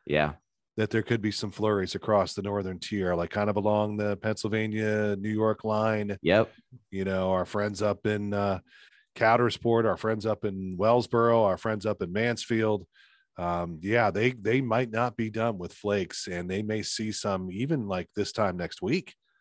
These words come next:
Speaker 1: Yep.
Speaker 2: Yeah. So,
Speaker 1: Yeah.
Speaker 2: ugh.
Speaker 1: And usually for that, that just spells, like, a chilly day. I mean, it, it,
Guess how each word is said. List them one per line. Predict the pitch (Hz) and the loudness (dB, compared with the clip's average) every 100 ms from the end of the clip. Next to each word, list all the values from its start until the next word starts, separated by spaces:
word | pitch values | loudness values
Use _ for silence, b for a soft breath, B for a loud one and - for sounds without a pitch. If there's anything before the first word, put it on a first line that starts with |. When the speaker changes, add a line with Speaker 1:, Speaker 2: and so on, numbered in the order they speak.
| - | 0
Speaker 1:
Yep. | 92 - - _ _ _ _ _ _ _ _ _ - | 2 2 -4 _ _ _ _ _ _ _ _ _ -14
Speaker 2:
Yeah. | - 71 69 | -10 -10 -10
So, | - - 92 | -8 -4 -2
Speaker 1:
Yeah. | 104 - B B B B B B B _ - | -2 -6 B B B B B B B _ 4
Speaker 2:
ugh. | 156 165 117 - _ _ _ | 6 6 2 -8 _ _ _
Speaker 1:
And | 107 113 | 4 8
usually | 131 131 110 | 8 8 6
for | 107 | 6
that, | 107 113 - | 6 4 4
that | 92 98 | 0 0
just | 95 - | -4 -4
spells, | - 90 90 | 0 2 2
like, | 92 82 | -2 -2
a | 82 | -4
chilly | 73 - 92 90 82 80 73 - | -6 -4 0 2 2 0 -4 0
day. | 76 82 76 71 | 2 4 2 0
I | |
mean, | 73 78 78 - _ _ _ _ _ _ _ _ - | -2 -2 -4 -6 _ _ _ _ _ _ _ _ -2
it, | 110 - - | -2 0 0
it, | 127 | 0